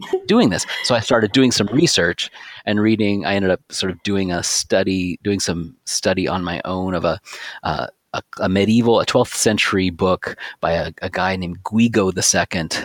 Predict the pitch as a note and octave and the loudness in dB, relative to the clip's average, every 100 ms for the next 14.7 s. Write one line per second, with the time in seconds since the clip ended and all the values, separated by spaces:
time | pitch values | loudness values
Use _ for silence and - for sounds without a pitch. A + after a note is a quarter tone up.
0 | - F#2+ F#2 F2+ - E2+ F#2 F#2+ F#2 E2+ | -6 -4 0 0 -2 0 4 4 4 0
1 | F2+ F2 D#2 - - - G2+ F2 F2 F2+ | -2 -4 -4 -4 -2 0 0 -2 -6 -2
2 | G2 G2+ - G2 F2+ D#2+ - - - - | 0 0 0 0 0 -2 -10 -14 -6 -2
3 | G2+ - - G2 F#2 F2+ G#2 - - - | -2 -2 -2 0 0 2 2 0 -12 -20
4 | _ _ _ G2 - A2 G#2 G2 F#2+ A2 | _ _ _ -2 0 2 2 0 0 -2
5 | F2+ F2 F#2+ G2+ G2 E2 D2+ D2+ - F2 | 0 2 2 2 2 0 -4 -4 -6 -2
6 | F2+ F2+ - F2 E2+ E2+ E2 - - - | -2 0 0 -2 -2 -6 -4 -8 -10 -20
7 | D#2 F2+ G2+ A2 - G2+ F#2+ - F2 F2 | -20 -14 0 2 2 0 -4 -4 -6 -6
8 | D#2+ - E2 D#2+ - E2+ E2 - - - | -8 -10 -14 -14 -10 -8 -6 -6 -10 -6
9 | G2+ G#2 G2 G2 G2 F#2 - F2+ F2+ F2 | 0 2 4 4 4 2 -4 -8 -10 -6
10 | E2+ - F2 E3+ - - - - F2+ F2 | -4 -2 -2 -4 -8 -14 -10 -4 -2 -2
11 | E2+ F2 G2 F2 - - G#2+ A2 G2+ - | -6 -4 -4 -2 -4 0 2 2 0 -2
12 | E2+ F2+ - F2 - F2+ F2+ E2 - E2+ | 0 0 0 -2 -2 0 0 -2 -4 -8
13 | - E2+ E2 F2 E2+ E2 - - F#2 F2+ | -6 -8 -8 -6 -6 -8 -12 -6 -2 0
14 | F2+ - F2+ F2+ - E2+ | 0 0 -2 -2 -2 -4